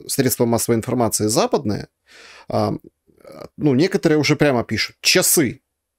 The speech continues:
там, часы до увольнения». Шестого числа будет рассматриваться этот, эм, законопроект. Новый главком будет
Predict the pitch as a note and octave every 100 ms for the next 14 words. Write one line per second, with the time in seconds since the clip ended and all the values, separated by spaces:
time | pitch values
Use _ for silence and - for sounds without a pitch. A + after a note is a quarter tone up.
0 | _ A2 - - _ - D#3+ - G3+ C3+
1 | A#2+ A#2 A2+ G#2 G2+ G#2 - - _ _
2 | - - _ - G#3+ B3 C#4+ C#4+ C4 E3
3 | D3 C#3+ D#3 D3+ C#3 B2 A#2 B2+ E3 E3+
4 | E3 A2+ G#2+ D3 - - A2+ A#2+ A#2 A2+
5 | G#2+ - - - - - - A#2+ B2+ B2
6 | C3+ G2+ - _ _ _ _ _ _ -
7 | A2 D#3+ D#4+ D4+ A#3 D#3+ E3+ - F3+ C#3
8 | G#2+ G#2 A2+ G#2 -